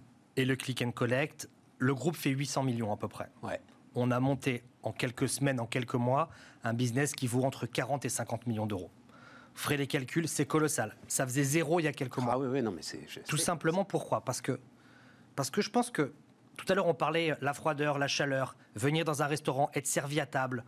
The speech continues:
Speaker 1: retrouver du service. Ce qu'il faut pas oublier, c'est que moi, mon métier, c'est la France des territoires. Partout en France, sur tous les ronds-points,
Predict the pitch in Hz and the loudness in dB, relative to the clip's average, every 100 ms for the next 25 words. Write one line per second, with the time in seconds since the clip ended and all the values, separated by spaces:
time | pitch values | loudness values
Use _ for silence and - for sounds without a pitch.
0 | - - 113 151 160 151 147 - 131 127 | -12 -2 0 2 2 2 0 -2 -2 -2
1 | - - - - - - - - 131 180 | -8 -12 -20 -20 -20 -16 -10 -4 0 0
2 | 175 214 151 156 226 - 156 123 - - | 2 0 2 -2 0 -2 -2 -4 -4 -18
3 | - - - - - - 135 190 170 160 | -20 -20 -20 -20 -20 0 2 4 2 0
4 | - 202 - 131 - 156 139 135 143 135 | 0 0 2 0 0 0 0 0 0 -2
5 | 135 117 - - - 165 151 - 165 - | -2 -4 -2 -6 -4 -2 -2 0 -4 -2
6 | 135 - 180 147 143 - 190 | -4 0 2 2 0 0 -2